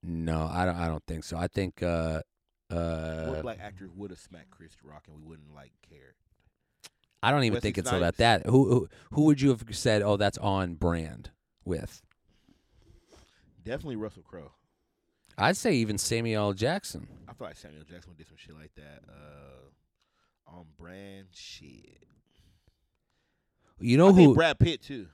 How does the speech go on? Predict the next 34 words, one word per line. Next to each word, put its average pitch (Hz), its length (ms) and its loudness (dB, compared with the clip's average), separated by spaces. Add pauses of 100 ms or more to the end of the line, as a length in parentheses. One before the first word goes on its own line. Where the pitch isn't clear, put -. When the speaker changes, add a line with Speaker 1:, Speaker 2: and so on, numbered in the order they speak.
(160)
Speaker 1:
You 123 80 0
Speaker 2:
I - 20 4
Speaker 1:
know 160 140 4
Speaker 2:
think 160 100 4
Brad 156 120 8
Speaker 1:
who? 131 100 6
Speaker 2:
Pitt 147 120 -10
would 117 100 -14
slap 120 220 -14
a - 20 -20
motherfucker. 92 520 -20
Like, 92 100 -20
if 104 80 -20
you 104 80 -20
said 120 200 -20
some 113 100 -20
crazy 120 280 -20
shit 123 180 -20
to 127 200 -18
him. 131 60 -20 (100)
Speaker 1:
Well, 120 340 8
Speaker 2:
I - 60 -12
feel 95 60 -6
Speaker 1:
he 101 80 -4
Speaker 2:
like 131 60 2
he'd 170 60 4
Speaker 1:
already. 120 320 6
Speaker 2:
walk 110 80 -2
Speaker 1:
You 135 100 2
know 165 120 2
the 113 80 0
story 123 300 0
about 101 200 0
him. 107 420 -6